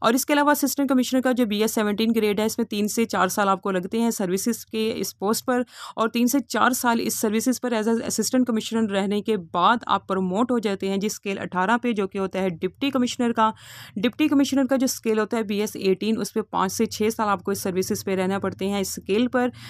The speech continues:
as a डीसी यानी कि डिप्टी कमिश्नर के तौर पर, और पाँच से छः साल के बाद आप प्रमोट हो जाते हैं नाइनटीन स्केल पर, जो कि होता है एडिशनल कमिश्नर का स्केल जी। एडिशनल कमिश्नर का जो स्केल होता है बीएस नाइनटीन स्केल होता है। और ये भी मैं आपको बताते चलूँ व्यूअर्स, जैसे जैसे आपका स्केल अपग्रेड होता है और इसी तरीके से आपकी जो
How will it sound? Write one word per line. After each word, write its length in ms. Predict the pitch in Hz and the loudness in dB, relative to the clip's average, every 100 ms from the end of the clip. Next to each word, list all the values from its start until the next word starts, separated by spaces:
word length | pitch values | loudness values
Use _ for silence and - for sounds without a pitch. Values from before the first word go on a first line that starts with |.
| - | -2
as 140 | 185 202 | 0 2
a 40 | |
डीसी 400 | 180 185 - 247 | 2 0 2 2
यानी 160 | 220 208 | 4 2
कि 120 | 208 185 233 214 | 0 -4 -6 -2
डिप्टी 260 | 180 175 208 | -2 0 0
कमिश्नर 360 | 196 185 247 262 | -2 0 0 0
के 120 | 269 | 0
तौर 220 | 247 214 | 0 0
पर, 180 | 208 220 | 0 0
और 140 | 220 - | 0 0
पाँच 180 | 196 214 | -2 0
से 140 | 262 | 0
छः 300 | 247 - 254 | -2 0 0
साल 240 | 269 240 202 | 2 0 0
के 120 | 202 | -2
बाद 340 | 190 175 202 | 0 2 2
आप 240 | 196 190 185 | 2 0 2
प्रमोट 400 | 196 190 190 240 | 0 0 0 2
हो 80 | 226 | 0
जाते 260 | 196 - | 0 -2
हैं 80 | 208 | 0
नाइनटीन 420 | 196 175 180 240 | 0 0 0 0
स्केल 300 | 247 - 190 | 0 0 -2
पर, 140 | 180 196 | -2 -2
जो 140 | 185 | -2
कि 100 | 165 | 0
होता 200 | 185 202 | -2 -2
है 60 | 208 | -2
एडिशनल 400 | 180 - 254 240 | 0 2 2 2
कमिश्नर 400 | 202 170 180 156 | 0 0 -2 -4
का 120 | 170 | -4
स्केल 320 | - 170 165 | -4 -4 -2
जी। 160 | 165 180 - - - - - 220 | -2 -4 -6 -14 -14 -14 -4 2
एडिशनल 360 | 254 277 320 | 2 4 4
कमिश्नर 360 | 302 277 269 285 | 4 2 2 2
का 100 | 285 | 2
जो 100 | 277 | 2
स्केल 260 | - 240 | 0 2
होता 160 | 233 233 | 2 2
है 60 | 214 | 2
बीएस 280 | 220 226 | 2 2
नाइनटीन 360 | 220 185 180 233 | 2 2 2 2
स्केल 240 | 247 262 | 2 2
होता 220 | 247 233 240 | 2 2 2
है। 60 | |
और 160 | 247 220 - | 4 2 -2
ये 140 | 202 214 | 0 2
भी 100 | 262 | 4
मैं 100 | 269 | 4
आपको 180 | 226 226 | 4 2
बताते 300 | 214 202 208 | 2 2 2
चलूँ 220 | 208 208 | 0 2
व्यूअर्स, 220 | 214 240 | 2 2
जैसे 240 | 226 208 | 0 0
जैसे 240 | 226 220 226 | 0 0 0
आपका 240 | 196 208 | 0 0
स्केल 300 | 214 - 226 | -2 0 2
अपग्रेड 360 | 226 202 208 208 | 2 2 2 2
होता 220 | 196 202 | 0 2
है 80 | 220 | 2
और 100 | 208 | 2
इसी 180 | 208 226 | 2 0
तरीके 280 | 190 190 | 0 -2
से 120 | 202 208 | -2 0
आपकी 260 | 190 196 | 0 -2
जो 120 | 208 | -2